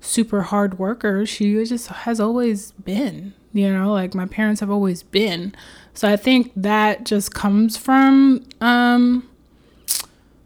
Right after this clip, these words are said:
ethnic backgrounds outside of the States, um, them just having a different work ethic. Um, and,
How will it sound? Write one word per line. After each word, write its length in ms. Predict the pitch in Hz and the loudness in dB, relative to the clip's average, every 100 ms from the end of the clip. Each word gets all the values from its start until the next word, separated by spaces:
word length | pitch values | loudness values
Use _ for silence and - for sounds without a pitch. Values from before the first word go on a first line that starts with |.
| _ _ _ | _ _ _
ethnic 500 | 226 220 240 233 208 | -2 4 4 4 0
backgrounds 1160 | 202 214 - 233 233 233 226 233 226 - - - | -2 -4 0 2 6 6 6 4 4 0 -6 -6
outside 1040 | - 202 208 208 - - 202 208 208 208 202 | -4 0 0 0 -4 -2 2 2 4 2 0
of 760 | - 202 202 202 196 196 - 202 | -2 2 4 4 2 0 -4 -2
the 180 | 196 | 0
States, 920 | 196 - - 190 202 262 - - - - _ | 0 -4 -4 0 0 0 -4 -12 -10 -12 _
um, 840 | 202 196 196 190 185 190 185 190 214 _ _ _ - | -2 0 0 -2 -2 -2 -2 -6 -10 _ _ _ -4
them 320 | 208 214 196 | 2 4 4
just 240 | 208 202 | 2 -2
having 280 | - 202 214 | -2 -2 -2
a 80 | 185 | -2
different 460 | 185 190 240 240 - | -4 -4 -4 -4 -4
work 280 | 240 247 262 | -6 -4 -10
ethic. 440 | 247 302 302 - - _ _ _ _ _ - _ _ | -6 -8 -8 -12 -20 _ _ _ _ _ -20 _ _
Um, 640 | 226 214 214 202 196 196 196 | 2 4 6 4 2 2 0
and, 320 | 226 220 214 | 0 2 2